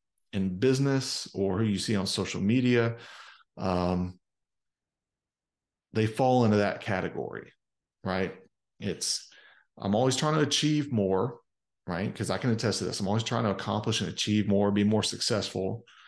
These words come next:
because I feel worthless. And I'm always gonna try and have these conquests in the terms of, of women because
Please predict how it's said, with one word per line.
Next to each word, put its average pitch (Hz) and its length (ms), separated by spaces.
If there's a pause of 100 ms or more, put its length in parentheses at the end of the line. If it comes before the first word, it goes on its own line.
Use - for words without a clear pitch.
(180)
because 92 840 (400)
I 98 180
feel 95 380
worthless. - 760 (760)
And 98 380
I'm 104 180
always 113 220
gonna 113 160
try 113 200
and 104 80
have 104 200
these 101 180
conquests - 1200 (640)
in 104 100
the 98 80
terms 98 340
of, - 260
of 95 140
women 117 600 (1040)
because 101 840